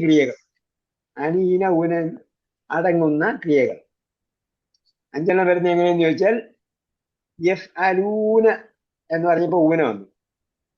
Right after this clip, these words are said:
യഫ്അലൂന എന്ന് പറഞ്ഞപ്പോൾ ഊന വന്നു. അതേപോലെ തഫ്അലൂന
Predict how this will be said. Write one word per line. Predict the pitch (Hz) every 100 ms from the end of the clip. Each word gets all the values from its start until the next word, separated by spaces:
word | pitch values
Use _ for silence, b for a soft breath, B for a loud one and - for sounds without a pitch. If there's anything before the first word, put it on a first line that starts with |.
| _ _ _ _ _ _ _ _ _
യഫ്അലൂന | 143 143 - 147 156 165 175 185 180
എന്ന് | 165
പറഞ്ഞപ്പോൾ | 165 156 185 269 - _ _ _ _ _ _ _ 127
ഊന | 147 165 123
വന്നു. | 95 90 _ _ _ _ _ _ _ _ _ _ _ 147
അതേപോലെ | 170 214 220 214 220
തഫ്അലൂന | 208 - 196 214 226 240 247